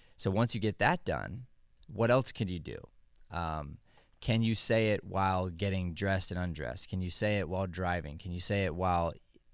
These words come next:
eating breakfast? Um, and, and I'm talking, like, rifle it off super fast, monotone, like, the words are just there. No matter what I do, I could still say it. Could somebody come in and scare me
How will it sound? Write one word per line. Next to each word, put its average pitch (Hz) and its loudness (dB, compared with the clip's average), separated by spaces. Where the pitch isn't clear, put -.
eating 101 0
breakfast? 87 -4
Um, 71 -4
and, 98 -2
and 95 -4
I'm 110 0
talking, 107 2
like, 87 -2
rifle 104 2
it 117 6
off 87 4
super 117 0
fast, 90 0
monotone, 98 0
like, 95 0
the 90 -2
words 104 2
are 98 2
just 87 -2
there. 80 0
No 78 -2
matter 92 0
what 85 2
I 135 6
do, 95 0
I 101 -4
could 90 -6
still 95 -2
say 73 -2
it. - -18
Could 117 2
somebody 127 6
come 113 2
in 107 4
and 87 -4
scare 101 0
me 73 -10